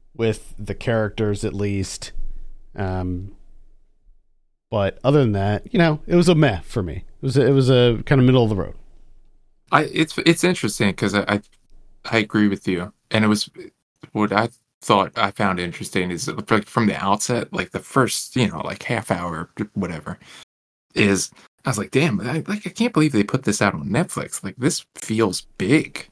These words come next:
Speaker 2: You know what I
Speaker 1: Mm-hmm.
Speaker 2: mean? Like, with the oil tanker and stuff. And it's like, "This should be in a theater. It shouldn't be on Netflix."
Speaker 1: It was
Speaker 2: And
Speaker 1: in a
Speaker 2: then,
Speaker 1: theater.
Speaker 2: like, oh, it was?
Speaker 1: Yeah.
Speaker 2: It did come out?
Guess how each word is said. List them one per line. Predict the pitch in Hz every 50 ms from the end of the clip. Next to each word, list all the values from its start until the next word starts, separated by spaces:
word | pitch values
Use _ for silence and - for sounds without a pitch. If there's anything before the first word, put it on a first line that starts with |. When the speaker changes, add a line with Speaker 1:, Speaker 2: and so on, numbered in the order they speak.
| _
Speaker 2:
You | - - -
know | - 90
what | 87
I | 90
Speaker 1:
Mm-hmm. | 92
Speaker 2:
mean? | 92 95 107 113
Like, | 104 95 - -
with | 95 -
the | - 95 -
oil | 101 101 98 98 98
tanker | 98 - - 104 101 - - 107
and | 104 104
stuff. | - - - 110 110 -
And | 139 117
it's | - -
like, | 92 85 - - -
"This | - 139 143
should | - - 208
be | - 226 208 135 107 - - -
in | 113 110
a | 107
theater. | - _ - 156 214 - - 92
It | 80 76
shouldn't | - - 170 - -
be | 104 104
on | 92 - 82
Netflix." | 104 139 175 - - - 80 - - - - - - - - - - _ - 107
Speaker 1:
It | 104
was | 98 107 117 220 -
Speaker 2:
And | 117 117
Speaker 1:
in | 113
a | 110
Speaker 2:
then, | 107 101
Speaker 1:
theater. | 101
Speaker 2:
like, | 98 92 - - - - - - - - - - - - _ _ _ _ _ -
oh, | - 123 127
it | 104 92
was? | 98 101 120 165 - - - _ _ _ _
Speaker 1:
Yeah. | - 131 143 - 82 - - -
Speaker 2:
It | - -
did | - 160 -
come | - - 165
out? | 185 208 -